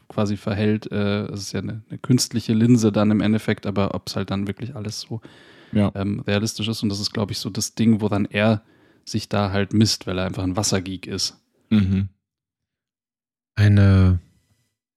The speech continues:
Speaker 3: kleine Visual Effects, äh, Info-Einschub-Sache.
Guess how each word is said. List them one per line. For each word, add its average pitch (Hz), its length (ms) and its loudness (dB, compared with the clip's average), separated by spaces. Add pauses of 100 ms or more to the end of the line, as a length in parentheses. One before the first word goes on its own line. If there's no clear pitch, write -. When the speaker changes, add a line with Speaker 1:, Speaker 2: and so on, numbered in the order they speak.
(500)
Speaker 3:
kleine 95 580 4
Visual 98 280 4
Effects, - 440 0
äh, 90 280 4
Info-Einschub-Sache. 95 1900 2